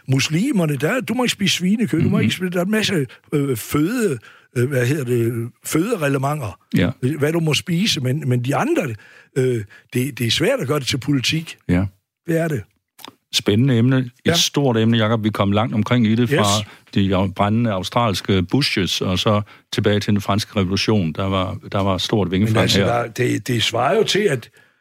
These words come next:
Speaker 1: at en milliard biler kørt rundt. Den,
Speaker 2: Ja.
Speaker 1: sådan en brand her, altså.
Speaker 2: Ja.
Speaker 1: Det, det er et enormt problem, når vi snakker C O to og sådan noget, så jeg vil da, jeg vil da, det, jeg mener altså også sådan noget som Danmark, at vi sender folk derned.
Speaker 2: Ja.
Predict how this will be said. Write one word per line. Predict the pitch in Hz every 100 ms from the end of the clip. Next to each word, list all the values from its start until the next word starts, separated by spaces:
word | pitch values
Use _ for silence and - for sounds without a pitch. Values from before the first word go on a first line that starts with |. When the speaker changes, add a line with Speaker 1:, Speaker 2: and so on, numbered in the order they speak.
| _ -
Speaker 1:
at | 135 135 -
en | 117 131
milliard | 143 139 143 160 113
biler | 165 175 127
kørt | 107 135 123
rundt. | 127 147 - 101 - - - _
Den, | - 185 - 117
Speaker 2:
Ja. | -
Speaker 1:
sådan | 151 139
en |
brand | 104 143 143
her, | 113 110
altså. | 101 98
Speaker 2:
Ja. | 87 -
Speaker 1:
Det, | 160 143
det | 143 156 175
er |
et | 135
enormt | 131 127 147 240 131
problem, | - 123 151 151
når | 104 113
vi | 113
snakker | - 123 117
C | - 117
O | 110
to | 139 131
og | 110
sådan | 107 104
noget, | 107
så | 104 98 90 - - - _
jeg | 117 165
vil | 190
da, | 143 113 - _ _ -
jeg | 139 180
vil | 180
da, | 143 139 143 135 135 131
det, | 127 -
jeg | 160
mener | 180 226 147
altså | 139 135 147
også | 143
sådan | 175
noget | 147 147
som | 147
Danmark, | 123 139 156 131
at | 120
vi | 135
sender | 143 143 143
folk | 139 139 -
derned. | 117 120 113 92 _ _
Speaker 2:
Ja. | 92